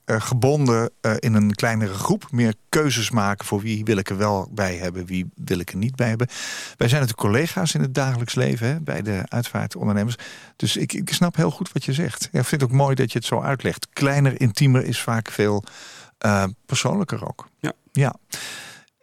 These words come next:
Speaker 1: Ik heb vlak voor de periode, eh, dat we, zeg maar, eh, hoe lang is het alweer geleden, de coronatijd ingingen, eh, meegemaakt dat ik, eh, vierhonderdvijftig man, eh, bij een uitvaart had. En toen heb ik zelfs ook wel gedacht van: "Goh,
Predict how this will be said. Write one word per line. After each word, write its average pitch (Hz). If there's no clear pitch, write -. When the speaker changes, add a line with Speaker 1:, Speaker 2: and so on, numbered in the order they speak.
Speaker 1:
Ik 135
heb 139
vlak 156
voor 165
de 143
periode, 113
eh, 117
dat 104
we, 95
zeg 95
maar, 92
eh, 87
hoe 95
lang 101
is 92
het -
alweer 87
geleden, 98
de 87
coronatijd 113
ingingen, 98
eh, 87
meegemaakt 90
dat -
ik, 104
eh, 92
vierhonderdvijftig 92
man, 98
eh, 95
bij 98
een 95
uitvaart 107
had. 147
En 123
toen 120
heb 123
ik 104
zelfs 143
ook -
wel 120
gedacht 117
van: 107
"Goh, 113